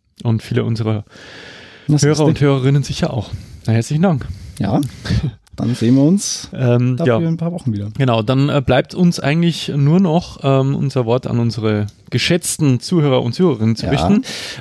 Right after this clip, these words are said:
Speaker 1: Ähm, wir bedanken uns erstmal ganz herzlich fürs Zuhören. Äh, wenn ihr uns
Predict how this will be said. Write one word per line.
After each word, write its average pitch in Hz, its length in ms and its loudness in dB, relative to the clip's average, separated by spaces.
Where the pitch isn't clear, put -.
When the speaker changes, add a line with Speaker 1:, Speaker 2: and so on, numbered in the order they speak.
Speaker 1:
Ähm, 139 220 4
wir 143 100 4
bedanken 170 360 0
uns 214 160 2
erstmal 160 280 -2
ganz 143 180 0
herzlich 143 260 -4
fürs - 200 -6
Zuhören. 156 460 0
Äh, 131 160 2
wenn 175 320 4
ihr 165 320 2
uns 151 540 0